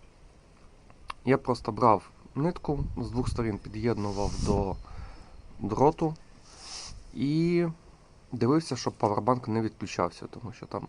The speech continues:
коли занадто великий струм виходить через юз,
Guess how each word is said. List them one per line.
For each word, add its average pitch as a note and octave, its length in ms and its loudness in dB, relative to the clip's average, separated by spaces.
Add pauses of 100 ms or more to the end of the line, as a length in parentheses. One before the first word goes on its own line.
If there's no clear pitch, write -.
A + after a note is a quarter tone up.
(280)
коли A2 220 4 (200)
занадто G#2+ 640 -2
великий A2 380 -4
струм B3 280 2
виходить F#3+ 340 -2
через E3 320 -4
юз, D3 180 -4